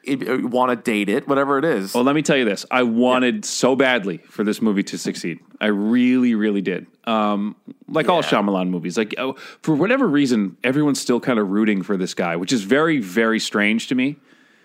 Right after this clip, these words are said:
Speaker 2: Out of the
Speaker 1: Yeah.
Speaker 2: stinker, like, every time he comes out with a movie, you're like, "Okay, all right, here we go." Like, he's back, you know? And, um,
Speaker 1: I know, he's really still living off of fucking Bruce Willis being dead the whole time.
Speaker 2: I
Speaker 1: Like,
Speaker 2: know.
Speaker 1: he's li-,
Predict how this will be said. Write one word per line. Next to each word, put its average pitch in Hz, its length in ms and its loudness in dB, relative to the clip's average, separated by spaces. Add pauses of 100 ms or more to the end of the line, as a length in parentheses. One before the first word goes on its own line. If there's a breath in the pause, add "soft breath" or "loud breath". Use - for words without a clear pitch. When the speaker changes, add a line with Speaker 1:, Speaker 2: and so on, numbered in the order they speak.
(260 soft breath)
Speaker 2:
Out 123 100 2
of 127 80 0
the 127 60 4
Speaker 1:
Yeah. 139 260 2
Speaker 2:
stinker, 131 300 0
like, 127 160 0
every 156 180 2
time 170 220 0
he 160 60 0
comes 143 220 0
out 131 120 2
with 131 80 2
a 127 60 2
movie, 135 220 2
you're 107 120 2
like, 98 160 -2
"Okay, 135 360 0 (360 soft breath)
all 95 180 0
right, 170 300 0
here 110 180 2
we 127 120 4
go." 202 320 0
Like, 107 160 -4
he's 131 120 2
back, 175 440 -2 (100)
you 110 80 0
know? 120 240 0
And, 120 260 0
um, 113 460 0 (340)
Speaker 1:
I 156 80 0
know, 156 80 2
he's 226 240 0
really 247 220 2
still 160 500 0
living 135 300 2
off 127 280 2
of 107 680 0
fucking 123 320 0
Bruce 120 260 0
Willis 113 220 0
being 107 240 -2
dead 98 240 -2
the 92 60 0
whole 90 160 -4
time. 90 260 -4 (200)
Speaker 2:
I - 120 -8
Speaker 1:
Like, 120 140 0
Speaker 2:
know. 196 40 0
Speaker 1:
he's 139 160 0
li-, 139 220 -2